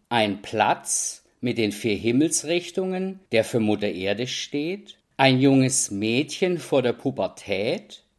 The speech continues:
sowie die Gemeinschaft der Anwesenden. Der Ball wird aus Büffelhaut gemacht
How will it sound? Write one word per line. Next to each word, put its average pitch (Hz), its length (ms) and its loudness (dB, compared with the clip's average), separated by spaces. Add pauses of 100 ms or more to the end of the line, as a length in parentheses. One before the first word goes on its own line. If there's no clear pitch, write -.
sowie 156 420 2
die 143 120 -4
Gemeinschaft 110 920 -2 (120)
der 127 160 4
Anwesenden. 82 920 -6 (760)
Der 120 180 8
Ball 120 720 6 (340)
wird 143 200 4
aus 127 300 0
Büffelhaut 156 640 2
gemacht 175 880 -2